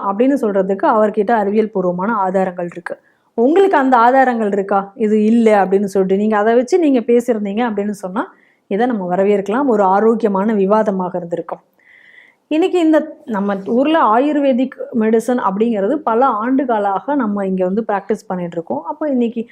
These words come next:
அந்த ஆயுர்வேதிக் மெடிசன், நம்ம இந்திய பண்பாட்டு மருத்துவ முறையை இன்னைக்கு இவர்கள் கேலி செய்திருக்கிறார்கள். அதற்கு எதிராக இன்னைக்கு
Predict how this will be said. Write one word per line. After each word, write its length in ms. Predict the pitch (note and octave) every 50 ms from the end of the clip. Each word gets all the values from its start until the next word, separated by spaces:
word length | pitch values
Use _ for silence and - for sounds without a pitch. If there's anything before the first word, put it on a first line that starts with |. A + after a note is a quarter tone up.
| - - - _ _
அந்த 220 | - G#3+ G#3+ A3 G#3+ F#3+
ஆயுர்வேதிக் 580 | G3+ A3+ B3+ D4 D4 D4+ D4 B3+ B3+ B3 - G3+
மெடிசன், 440 | F#3+ F#3+ G3 G#3+ G3+ - G#3+ F3+
நம்ம 200 | F3+ F#3+ G3 G3
இந்திய 360 | G3 G3+ A3+ B3 C4 C#4+ D4 B3+
பண்பாட்டு 500 | - G#3 G3 A3 A#3 B3 B3 A#3 A3 A#3 G#3+
மருத்துவ 360 | G3 F#3+ F#3 F#3+ F#3+ B3 A3
முறையை 380 | G3 F#3+ E3+ F3 F3 G3 A#3 C4+ - -
இன்னைக்கு 400 | G3 F#3+ F#3+ F#3+ F#3 F#3 - B3+
இவர்கள் 380 | A3 F#3 F3 F3+ - A3 A3+ G3
கேலி 320 | - G#3+ A3+ A#3+ C4 A#3+
செய்திருக்கிறார்கள். 800 | - G3+ F3+ F3 F3+ F3 E3+ E3+ - F3+ E3+ E3 E3 F#3 A#3+ D4
அதற்கு 340 | B3+ G#3 G3 G3 F#3+ F#3+ - F#3+
எதிராக 440 | F#3 F#3+ A3+ A#3 A3 G3 F#3 - B3+
இன்னைக்கு 280 | A3+ F#3 F3 - G3